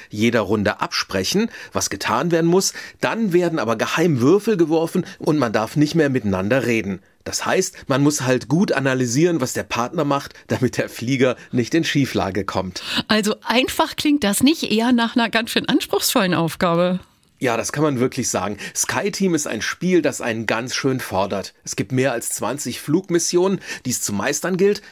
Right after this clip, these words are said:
Speaker 1: aber schon die erste ist ganz schön knackig. Daher mein Tipp, nicht verzweifeln, wenn's beim ersten Mal nicht klappt,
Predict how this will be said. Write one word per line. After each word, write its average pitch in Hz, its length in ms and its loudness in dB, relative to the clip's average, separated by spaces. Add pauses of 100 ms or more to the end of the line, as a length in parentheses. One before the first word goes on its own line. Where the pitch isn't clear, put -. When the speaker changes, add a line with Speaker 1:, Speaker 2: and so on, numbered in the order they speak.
Speaker 1:
aber 117 160 -4
schon 127 180 -2
die 135 160 -4
erste 131 340 0
ist - 280 -8
ganz 117 260 -2
schön 117 260 -2
knackig. - 560 -10 (120)
Daher 131 240 0
mein 135 240 0
Tipp, 208 260 0 (220)
nicht 170 240 0
verzweifeln, 170 600 0 (200)
wenn's 123 160 -2
beim 120 180 -2
ersten 117 260 -2
Mal 107 220 0
nicht 160 200 0
klappt, - 280 -4